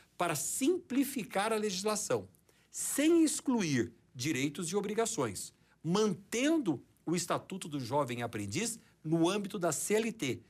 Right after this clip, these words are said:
da Consolidação das Leis do Trabalho no Brasil, direitinho,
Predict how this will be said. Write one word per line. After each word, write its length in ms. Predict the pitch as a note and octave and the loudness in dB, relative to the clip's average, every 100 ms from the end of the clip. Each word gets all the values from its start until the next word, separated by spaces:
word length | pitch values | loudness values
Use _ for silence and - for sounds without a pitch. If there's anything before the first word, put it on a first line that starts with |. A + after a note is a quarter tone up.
| _ - | _ -4
da 140 | A#2+ | -4
Consolidação 760 | - C3 - C#3 B2+ A2+ - C#3+ | -2 -4 -2 -2 0 -2 -2 0
das 200 | D#3+ B2+ | 0 0
Leis 220 | B2 C#3 | -2 -2
do 100 | D3 | -2
Trabalho 380 | F3 E3+ B2 C#3 | -2 0 0 0
no 60 | |
Brasil, 440 | D#3+ B3 F3 C#3+ - - - | 0 2 2 0 -2 -12 -6
direitinho, 600 | C3 F4+ E4+ G3 D3 | 2 4 2 0 -4